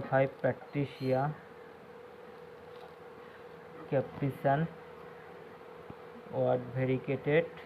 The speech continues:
কুইন of the মর্নিং, যেটাকে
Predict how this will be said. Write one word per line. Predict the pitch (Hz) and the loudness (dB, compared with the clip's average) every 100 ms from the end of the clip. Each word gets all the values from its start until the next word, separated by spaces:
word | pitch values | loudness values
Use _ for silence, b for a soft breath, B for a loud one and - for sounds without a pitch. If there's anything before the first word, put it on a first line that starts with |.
| - - - - - - - - - - - - | -14 -14 -14 -14 -14 -14 -14 -14 -14 -14 -14 -2
কুইন | 131 131 135 | 2 4 4
of | 127 - - | 4 2 8
the | 180 208 - - 131 | 10 8 0 -8 0
মর্নিং, | 131 127 123 120 | 2 4 2 2
যেটাকে | 127 147 185 | 0 2 2